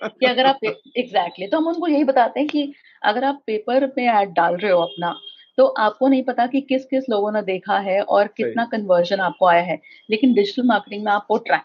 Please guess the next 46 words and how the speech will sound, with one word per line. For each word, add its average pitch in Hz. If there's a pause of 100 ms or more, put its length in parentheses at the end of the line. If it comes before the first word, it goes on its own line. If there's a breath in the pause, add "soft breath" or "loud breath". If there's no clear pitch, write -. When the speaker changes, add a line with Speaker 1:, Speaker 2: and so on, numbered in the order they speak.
Speaker 1:
कर 160
सकते -
हो - (200)
Speaker 2:
हम्म। 131
Speaker 1:
कि 247 (180)
कहाँ-कहाँ 262
लोगों 202
ने 202
देखा 185
है, 233
कौन 214
से 247
स्टेट, 202
कौन 208
से 247
सिटी 240
के 262
लोगों 185
ने 185
देखा 180
है, 208 (180)
पिन 269
कोड 226
के 220
लोगों 190
ने 185
देखा 180
है 185 (560 soft breath)
और 233
वहां 208
से 262
कितना 254
कन्वर्जन 196
आया 175
है, 208
ताकि 214
हम 247
उस 269
डेटा 196
को 208
यूज़ 190
करके 185 (360 soft breath)
और 269
बेटर 196
कर 156
सकें। -